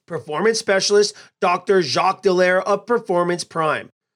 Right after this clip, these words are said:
Doctor Dallaire has worked with top performers from athletes and sports teams to business leaders,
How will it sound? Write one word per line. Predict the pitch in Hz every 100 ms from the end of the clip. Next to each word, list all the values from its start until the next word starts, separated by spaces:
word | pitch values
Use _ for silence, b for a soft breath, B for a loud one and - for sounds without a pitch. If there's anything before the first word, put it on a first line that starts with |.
| _ _ _ _ _
Doctor | 190 208 226
Dallaire | 202 233 240
has | 240 196
worked | 220 220
with | 220 220
top | 185 190 -
performers | 196 190 190 196 196
from | 190 156 -
athletes | 190 190 202 190
and | 208 180
sports | - 180 180 -
teams | 185 180 185
to | 180
business | 135 202 202 202 185
leaders, | 180 190 196 190